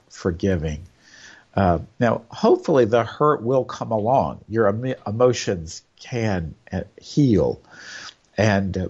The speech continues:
but, but don't think just because you're still feeling hurt that you're not forgiving. Now,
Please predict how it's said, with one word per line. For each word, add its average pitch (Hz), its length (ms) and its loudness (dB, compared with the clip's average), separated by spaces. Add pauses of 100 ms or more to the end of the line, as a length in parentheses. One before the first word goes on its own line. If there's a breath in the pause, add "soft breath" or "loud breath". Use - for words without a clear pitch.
but, 123 220 2
but 135 140 2
don't 175 220 2
think 147 180 -4
just 147 200 -6
because 131 320 -4
you're 107 100 -4
still 139 460 2
feeling 107 480 -2
hurt 95 580 0 (600 soft breath)
that 104 180 0
you're 101 180 -2
not 107 360 2
forgiving. 101 720 0
Now, 110 360 0